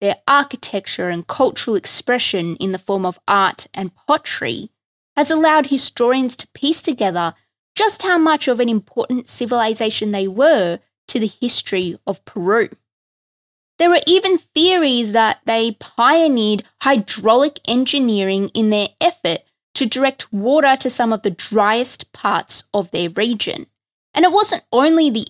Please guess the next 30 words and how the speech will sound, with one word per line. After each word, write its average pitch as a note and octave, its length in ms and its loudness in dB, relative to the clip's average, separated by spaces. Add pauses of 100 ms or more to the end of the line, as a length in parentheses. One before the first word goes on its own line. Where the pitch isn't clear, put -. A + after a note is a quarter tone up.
engineering C4 920 2
side - 360 -2
of - 80 -12
things. - 580 -12 (200)
The B3+ 80 2
Moche B3 840 2
are G#3+ 60 0
well A3+ 300 2
known A3 340 2
for G3 240 -2
their F#3 280 -2 (120)
agricultural C4 720 -2
developments G3+ 920 -2
and A#3 140 2
their A#3+ 120 2
extensive C#4 1000 -2
knowledge G3+ 680 -2
of G3+ 160 -8
metallurgy. - 920 -6 (920)
While F#4 240 6
we F4+ 140 4
know D#4 420 6
that F#3+ 280 -4 (220)
the A#3 60 2
Moche A#3 600 2
were G#3 160 0
the G#3 100 2
ones G3+ 460 0
to - 160 -2
build C4 640 0